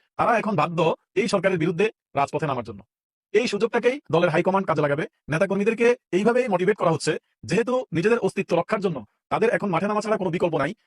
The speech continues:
নিজেদের অধিকার যেহেতু নিজেদেরকে আদায় করে নিতে হবে, এই নির্দেশনাও শেখ হাসিনার পক্ষ থেকে চলে এসেছে। এরকম পরিস্থিতিতে নির্দ্বিধায় বলা যায়, আওয়ামী লীগ খুব নিজেদের সর্বোচ্চ শক্তি দিয়ে রাজপথে যে কোনো ধরনের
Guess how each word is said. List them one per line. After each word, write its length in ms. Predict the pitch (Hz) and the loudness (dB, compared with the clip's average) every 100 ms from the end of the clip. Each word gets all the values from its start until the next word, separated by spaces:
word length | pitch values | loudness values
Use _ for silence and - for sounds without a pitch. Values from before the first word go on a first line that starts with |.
| - | -6
নিজেদের 280 | 156 196 226 | 0 2 2
অধিকার 320 | 175 202 202 | 2 2 0
যেহেতু 200 | 190 202 | 0 0
নিজেদেরকে 360 | 170 202 233 | 0 0 2
আদায় 160 | 220 175 | 0 0
করে 120 | 185 | 0
নিতে 140 | 156 151 | 0 0
হবে, 220 | 127 151 _ | -2 -4 _
এই 140 | - 208 | -2 0
নির্দেশনাও 400 | 202 214 240 240 | 0 -2 -2 0
শেখ 120 | 202 | -2
হাসিনার 200 | 208 214 | -2 -2
পক্ষ 180 | 190 202 | -2 -2
থেকে 160 | 208 | -2
চলে 160 | 190 151 | 0 -2
এসেছে। 200 | 151 175 226 _ | -2 -8 -8 _
এরকম 280 | - 226 233 | 0 2 2
পরিস্থিতিতে 480 | 196 208 233 220 120 - _ _ _ _ _ _ 143 | 0 -4 -4 -4 -6 -8 _ _ _ _ _ _ -6
নির্দ্বিধায় 400 | 180 196 196 220 | -2 2 2 4
বলা 160 | 175 | 2
যায়, 200 | 151 170 - _ | 2 0 -4 _
আওয়ামী 200 | 160 175 | 0 2
লীগ 160 | 208 233 _ - | 0 -2 _ -4
খুব 160 | 214 - _ _ _ _ _ | -4 -4 _ _ _ _ _
নিজেদের 260 | 147 180 233 | -4 0 0
সর্বোচ্চ 360 | - 190 220 - | 0 0 0 -2
শক্তি 260 | 196 - | -4 -2
দিয়ে 180 | 190 110 - _ - | -2 -4 -8 _ -4
রাজপথে 380 | 165 196 202 220 - | -2 -2 -2 -4 -4
যে 180 | 147 | -4
কোনো 140 | 214 233 | -2 0
ধরনের 280 | 226 233 | 0 0